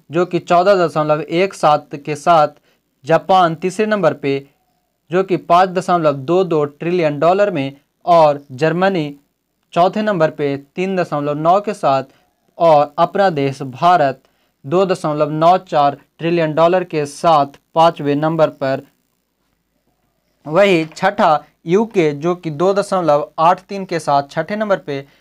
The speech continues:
सातवें नंबर पे फ्रांस दो दशमलव सात एक, इटली दो दशमलव ज़ीरो, ब्राज़ील एक दशमलव आठ के साथ नौवें स्थान पे,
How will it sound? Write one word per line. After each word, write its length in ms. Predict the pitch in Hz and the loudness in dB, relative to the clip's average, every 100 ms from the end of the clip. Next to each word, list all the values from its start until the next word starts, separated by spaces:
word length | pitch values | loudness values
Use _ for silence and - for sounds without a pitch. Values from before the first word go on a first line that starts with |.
| _ | _
सातवें 400 | - 214 226 202 | -2 0 0 0
नंबर 260 | 208 196 160 | -4 -2 -4
पे 280 | 160 143 135 _ _ - | -4 -8 -8 _ _ -2
फ्रांस 400 | 175 170 147 143 | 0 2 -2 -6
दो 200 | 139 175 | -6 -4
दशमलव 420 | 175 165 151 143 139 | -4 -4 -4 -4 -4
सात 380 | - 165 196 | 0 0 0
एक, 380 | 214 156 143 151 - _ _ - | -2 -4 -6 -18 -18 _ _ -6
इटली 540 | 180 185 214 180 156 - 135 | -6 -4 -4 -4 -4 -12 -16
दो 280 | 135 185 208 | -4 -2 -2
दशमलव 560 | - 165 156 147 143 | -6 -6 -4 -4 -6
ज़ीरो, 520 | 139 185 208 151 147 _ _ _ | -6 -8 -4 -4 -6 _ _ _
ब्राज़ील 640 | 127 165 190 190 170 147 143 _ _ _ _ _ | -2 0 0 0 -4 -4 -8 _ _ _ _ _
एक 220 | 170 190 | -4 -4
दशमलव 500 | 180 175 170 151 151 - | -2 -2 0 0 0 2
आठ 260 | 170 175 175 | 2 2 0
के 140 | 160 | -12
साथ 280 | 143 143 143 | -2 -2 0
नौवें 320 | 156 185 214 | -2 0 -2
स्थान 280 | 202 160 143 | -2 -6 -6
पे, 240 | 143 135 | -6 -8